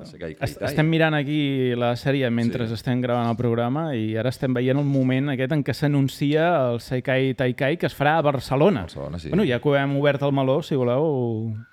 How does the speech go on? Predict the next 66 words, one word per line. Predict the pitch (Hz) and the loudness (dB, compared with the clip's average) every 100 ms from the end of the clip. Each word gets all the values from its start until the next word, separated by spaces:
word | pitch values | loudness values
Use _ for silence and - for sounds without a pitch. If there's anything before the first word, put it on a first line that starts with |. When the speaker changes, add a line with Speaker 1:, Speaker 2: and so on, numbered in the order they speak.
| _ _ | _ _
Speaker 1:
Deixem | 123 110 139 | -4 0 2
el | 131 | 2
baúl | 123 131 127 | 2 2 2
per | 135 | 2
després | 120 - 127 143 147 | 0 0 0 0 0
i | 127 113 | -2 0
anem | 120 120 | 0 0
a | |
Barcelona. | 113 117 120 117 151 - _ | 0 -4 -4 -4 -4 -10 _
Speaker 2:
Oh, | 139 | -4
no, | 160 | -2
a | 127 | -2
Barcelona | 107 117 139 | -4 -6 -6
potser | 127 131 127 73 | -6 -4 -4 -4
en | 92 | -6
parlem | 101 113 | -6 -6
a | 107 | -6
l'últim | 101 95 | -8 -10
capítol, | 87 87 87 113 | -10 -8 -8 -8
que | |
és | 90 | -4
quan, | 127 110 185 | -2 -2 -2
Speaker 1:
Val. | |
Speaker 2:
quan | 92 | -6
hi | 80 | -8
van. | 71 71 76 _ | -8 -12 -18 _
Speaker 1:
Sí, | - | -2
Speaker 2:
Val? | 139 | -2
Speaker 1:
sí. | 120 | 0
Speaker 2:
Que | 87 76 69 - - - - | -4 -4 -10 -16 -18 -16 2
Speaker 1:
Però | 175 | 4
en | 185 | 4
Speaker 2:
aquí | 240 | 0
Speaker 1:
aqu-, | - | -2
en | 151 | 0
aquest | 147 180 - | 0 -2 0
tercer, | 180 - 202 | 0 0 0
quan | 170 147 | 2 0
s'anuncia | 139 135 131 - 160 156 | 2 2 2 2 2 4
aquí | 135 131 156 | 2 2 2
a | 147 | 4
través | 127 127 131 120 | 2 2 2 2
d'una | 139 135 131 123 | 2 2 2 2
tauleta | 135 123 139 123 | 4 4 4 2
que | 113 | 0
ho | |
estan | 113 131 | 0 2
mirant | 135 131 | 2 2
els | 131 127 | 0 0
alumnes, | 135 135 156 160 | 0 2 2 2
aquí | 151 156 | 2 4
em | 175 147 | 4 4
va | 147 | 2
sorprendre, | 160 139 147 156 185 | 2 2 2 2 2
sobretot, | - 131 147 | 0 0 2
les | 185 139 | 2 0
paraules | - 131 165 185 | 2 2 4 4
en | 143 135 | 4 4
català, | 135 123 117 127 208 254 | 2 2 2 2 0 -4
Speaker 2:
Sí. | - | -2
Speaker 1:
que | 135 | 0
els | 110 | 0
hi | 131 | 0
desitgen | 120 131 147 175 131 | 2 0 0 0 2
bona | 127 139 185 | 4 4 4
sort. | 147 139 175 233 | 0 -2 -4 -6